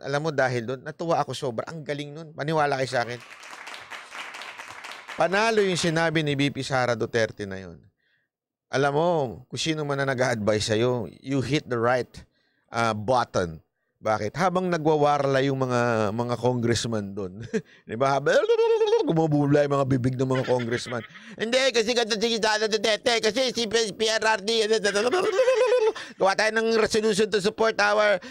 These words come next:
speaker." Si Sara Duterte, "I'm, I'm giving up the confidential funds kasi nga, nagkakawatak-watak na." Ang galing. Hindi,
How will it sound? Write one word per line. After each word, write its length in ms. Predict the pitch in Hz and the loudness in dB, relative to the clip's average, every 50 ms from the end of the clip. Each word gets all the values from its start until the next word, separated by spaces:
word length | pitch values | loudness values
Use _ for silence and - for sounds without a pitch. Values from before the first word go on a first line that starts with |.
| 247 214 | -18 -16
speaker." 480 | - - - - 214 208 190 208 208 202 381 403 453 440 440 415 453 440 427 453 427 440 370 359 370 392 381 392 403 392 - 392 - - - - - | -16 -14 -6 -2 -2 0 2 2 2 2 2 2 2 2 2 2 2 2 2 2 2 2 -2 -2 -6 -14 -14 -14 -16 -16 -16 -18 -20 -20 -20 -20 -16
Si 120 | - 127 113 | -12 -8 -2
Sara 240 | 127 131 127 127 127 | 0 2 2 2 2
Duterte, 640 | 120 127 - 127 120 120 107 - - 120 117 101 - - - - _ _ _ _ _ _ _ _ _ - | 2 2 2 2 2 2 0 0 0 0 0 0 -4 -12 -20 -20 _ _ _ _ _ _ _ _ _ -6
"I'm, 320 | 120 127 135 135 123 - - _ _ _ _ _ _ _ _ | -4 -4 -4 -6 -8 -12 -14 _ _ _ _ _ _ _ _
I'm 200 | - 110 113 120 | -8 -6 -6 -6
giving 360 | 120 131 127 120 131 127 107 113 | -6 -8 -8 -8 -8 -10 -8 -6
up 160 | 123 117 - 107 | -6 -6 -6 -6
the 120 | 101 101 | -10 -6
confidential 720 | 110 120 110 - 117 113 104 113 107 98 95 104 98 98 92 | -6 -6 -6 -6 -6 -2 0 0 0 0 0 0 0 -2 -2
funds 400 | - - 90 85 85 82 - - | -4 -8 -10 -10 -10 -14 -16 -14
kasi 360 | - 113 107 - 123 113 104 | -12 -12 -12 -10 -12 -12 -14
nga, 120 | 92 78 - _ _ _ _ _ _ _ _ _ - | -14 -16 -18 _ _ _ _ _ _ _ _ _ -16
nagkakawatak-watak 920 | 98 95 - 101 95 - 87 95 95 92 - 87 - - 85 82 - - - | -16 -10 -6 -6 -6 -6 -6 -6 -6 -6 -6 -8 -12 -12 -14 -14 -16 -20 -20
na." 80 | 65 65 - - | -20 -20 -20 -18
Ang 160 | 175 180 175 | -18 -16 -14
galing. 680 | 277 302 185 170 180 180 185 185 185 185 190 190 190 180 180 170 165 - - - - - - - - - - - - - - - - - - - - - - - - - - - - - - - - - - - - - - - - | -14 -12 -10 -6 -4 -2 0 0 0 0 -2 -2 -4 -8 -14 -18 -20 -20 -18 -18 -18 -18 -16 -16 -16 -16 -16 -14 -16 -16 -16 -16 -14 -14 -14 -14 -14 -14 -14 -14 -14 -16 -16 -16 -16 -16 -16 -16 -16 -16 -16 -16 -16 -16 -16 -12 -10
Hindi, 140 | - 269 440 | -2 0 0